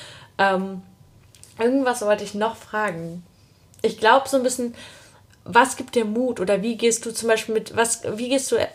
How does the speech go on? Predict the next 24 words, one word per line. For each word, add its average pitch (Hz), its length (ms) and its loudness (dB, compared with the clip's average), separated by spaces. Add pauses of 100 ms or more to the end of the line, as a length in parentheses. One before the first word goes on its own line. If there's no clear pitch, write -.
(100)
erstmal 208 340 0
die 180 120 -2
eine 208 180 2
Frage, 226 340 0
wie 247 80 -6
gehst 262 240 0
du 226 40 0
mit 208 140 -4
den 196 100 -6
Gefühlen 196 400 -6
um, 202 220 -4
wenn 196 180 0
sie 185 100 -8
dann 185 180 0
doch 190 200 -4
mal 185 180 -6
wiederkommen? 185 580 -8
Also - 160 -10
wenn 196 140 -8
du - 60 -18
zum - 100 -14
Beispiel 202 260 -8
irgendwie 190 300 -10
jetzt - 260 -10